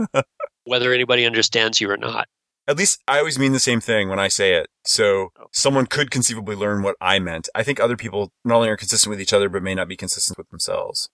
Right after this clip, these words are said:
Speaker 2: Yeah, well, I don't think I'm consistent with myself. So I think to me, if it's, uh, Monday, next Friday means the upcoming one. But if it's Thursday, next Friday means not the upcoming one, but the following one, because we're already close enough that this one is this Friday.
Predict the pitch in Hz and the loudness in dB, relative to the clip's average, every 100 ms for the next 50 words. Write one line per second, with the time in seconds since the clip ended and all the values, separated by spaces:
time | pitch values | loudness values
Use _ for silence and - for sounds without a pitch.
0 | - - 135 160 185 190 175 143 139 147 | -6 -2 0 2 2 2 2 0 0 0
1 | 131 143 147 110 117 123 117 113 92 120 | 0 0 0 -4 0 2 2 2 2 2
2 | 131 143 120 - - 131 147 - _ - | 2 2 -2 0 -2 0 -2 -4 _ 0
3 | 196 190 - - - 135 123 117 143 196 | 2 2 2 0 0 0 0 0 -2 0
4 | 151 110 135 - - 139 - - 139 139 | 0 0 -2 -10 -4 -2 0 0 2 2
5 | 135 131 127 - 131 123 - 139 123 107 | 2 0 -2 0 0 -2 0 0 0 -2
6 | 95 107 _ 135 127 - 131 147 131 - | -6 -8 _ 0 0 0 -2 0 2 0
7 | - - 185 208 - 139 123 123 123 139 | 0 0 0 2 2 2 2 2 0 2
8 | 131 123 120 113 107 - - _ - 143 | 2 2 2 0 2 -2 -4 _ 0 0
9 | - - 123 123 120 135 117 117 110 107 | 0 -6 0 0 2 0 0 0 0 0
10 | - - 147 135 117 98 107 - _ - | -4 0 2 4 2 0 -6 -6 _ -6
11 | - 127 - - 127 123 123 123 - 123 | 0 2 2 2 2 4 2 0 0 0
12 | - 117 107 110 - - 127 - 113 101 | 0 0 0 0 -4 -4 0 0 0 0
13 | 98 113 131 - 101 107 | -2 2 2 2 0 -4